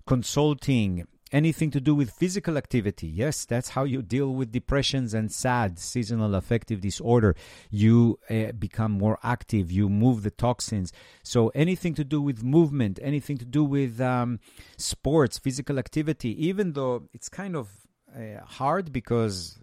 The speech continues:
you know, in most places in the Northern Hemisphere, it's starting to get really cold. But still, the idea is to move the fire because Sagittarius is a mutable fire sign.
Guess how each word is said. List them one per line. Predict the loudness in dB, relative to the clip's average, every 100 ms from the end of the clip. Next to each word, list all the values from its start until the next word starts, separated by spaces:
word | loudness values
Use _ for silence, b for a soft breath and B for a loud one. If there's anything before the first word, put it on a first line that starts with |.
| -12
you | -10
know, | -8
in | -4
most | -2 -2 -2
places | -2 -2 -2
in | 0
the | 0
Northern | 0 -2
Hemisphere, | -2 -4 -6 -4 -4
it's | -4
starting | -6 -4 -4
to | -6
get | -6 -4
really | -4 -6 -4
cold. | 0 2 2 -2 B B -4
But | -4
still, | 0 4 4 4 -2
the | 0 0
idea | 0 -2 -2 -2
is | -2 -4 -4
to | -4
move | 0 2 2 0
the |
fire | -2 -2 0 0
because | -2 -4 -4 -4
Sagittarius | -6 -4 -2 0 -2
is | -4 -4 -2
a | -2
mutable | 0 -2 -2 -2 -4
fire | -4 -2 -2 0
sign. | -4 -6 -6